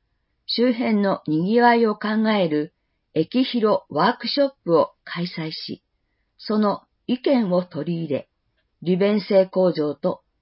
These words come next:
交通結節点の強化を目的に整備した。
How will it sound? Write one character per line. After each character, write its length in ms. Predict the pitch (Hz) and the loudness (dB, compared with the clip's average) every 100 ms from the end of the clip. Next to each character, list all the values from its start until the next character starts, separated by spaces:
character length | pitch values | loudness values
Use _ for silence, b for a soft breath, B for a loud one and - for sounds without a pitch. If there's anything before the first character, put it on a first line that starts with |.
| _ | _
交 240 | - 240 | -2 0
通 260 | 262 226 214 | 0 0 0
結 240 | - 170 - | -2 -10 -2
節 200 | 233 269 _ | -2 -2 _
点 220 | 165 151 | -4 -2
の 180 | 131 - _ | -4 -6 _
強 260 | - 254 262 | -6 0 0
化 220 | - 170 | 2 0
を 60 | 147 | 0
目 220 | 151 - | -4 -8
的 300 | - 202 - | -6 -4 -4
に 200 | 202 226 - _ - | -4 -6 -8 _ -12
整 180 | - 165 | -6 -6
備 140 | 123 120 | -6 -10
し 160 | - | -12
た。 160 | - - | -14 -18